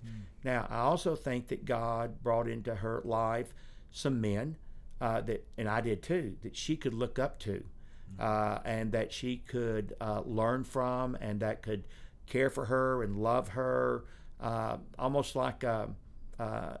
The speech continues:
Speaker 2: a surrogate father within the body of Christ.
Speaker 1: Mm.
Speaker 2: And, you know, in our churches, there are good, godly men that can fulfill that role. I think we need to encourage them to do it.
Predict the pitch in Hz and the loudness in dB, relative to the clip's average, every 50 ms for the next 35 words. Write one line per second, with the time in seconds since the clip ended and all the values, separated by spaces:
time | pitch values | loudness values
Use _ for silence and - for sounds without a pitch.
0 | - - 107 - - - 139 139 151 147 113 117 120 - - 120 107 107 110 104 | -8 -8 -6 -4 0 4 4 4 4 4 2 -2 -4 -2 0 2 2 2 2 2
1 | 110 107 107 110 - - - - - - - - 131 120 117 127 120 113 117 101 | 0 0 -2 -2 -4 -8 -10 -8 -8 -8 -6 -2 -2 0 2 2 2 4 4 6
2 | 117 117 117 113 113 113 110 - - - 139 139 135 110 98 98 - - - - | 6 6 6 6 4 0 -4 -4 0 2 4 4 4 4 0 -4 -6 -8 -8 -10
3 | 110 110 104 95 - - - - 127 123 131 131 127 127 123 123 120 120 120 - | -8 -8 -8 -8 -10 -10 -6 -2 0 0 2 2 2 4 6 6 6 6 4 2
4 | - 127 123 127 123 117 120 - - 131 107 - - 117 98 123 123 120 127 135 | 2 0 2 2 2 2 0 2 0 0 0 0 -2 0 2 4 6 6 6 6
5 | 135 120 98 - - - - - 143 147 147 127 117 104 92 - - - - - | 6 4 0 -4 -8 -8 -4 0 4 6 8 8 6 4 0 -4 -10 -14 -10 -4
6 | - 131 120 123 135 139 135 - 117 117 113 107 110 110 110 117 123 127 123 117 | 2 4 6 6 6 4 4 0 -2 -2 0 0 0 0 0 0 0 2 2 2
7 | 110 104 101 98 - - - - - - - - - - 107 120 120 117 117 117 | 2 0 0 -2 -4 -6 -12 -16 -16 -16 -14 -10 -4 2 4 6 6 6 6 6
8 | 117 - - - - - - - - - - - 127 127 110 - - 139 131 117 | 4 0 -4 -16 -18 -18 -16 -16 -14 -10 -6 -4 -2 -2 -2 -2 -2 -2 -2 -2
9 | - - - 147 165 170 151 135 120 117 - - 127 135 143 131 113 107 - - | -2 0 2 4 4 4 4 4 2 2 2 2 4 4 6 4 4 2 2 0
10 | 123 123 - 139 135 - 127 123 123 127 123 107 117 110 107 - - - 127 143 | 0 2 2 0 0 0 0 0 0 0 0 0 -2 -2 -4 -4 -2 2 2 2
11 | 175 190 - - 160 139 120 117 107 98 104 101 98 117 156 - | 2 0 -2 -2 -2 -2 0 0 0 2 2 2 2 2 0 -2